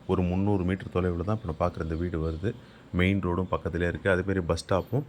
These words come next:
பக்கத்திலே அமைந்துள்ளது. கடத்தரலாமும் பக்கத்துல இருக்கு. அதேமாரி கால்டேஸ் பெட்ரோல் பங்க்லேருந்து ஒரு அரை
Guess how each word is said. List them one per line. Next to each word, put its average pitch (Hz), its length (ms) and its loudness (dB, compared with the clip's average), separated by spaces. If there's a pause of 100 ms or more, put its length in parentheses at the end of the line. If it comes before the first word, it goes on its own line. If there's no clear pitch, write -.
(120)
பக்கத்திலே 90 400 2
அமைந்துள்ளது. 87 520 -2 (520)
கடத்தரலாமும் 92 760 2 (880)
பக்கத்துல 85 400 0
இருக்கு. 82 280 -4
அதேமாரி 101 420 2
கால்டேஸ் 95 420 0 (1500)
பெட்ரோல் 98 320 4
பங்க்லேருந்து 85 420 0 (260)
ஒரு 85 120 4
அரை 82 140 6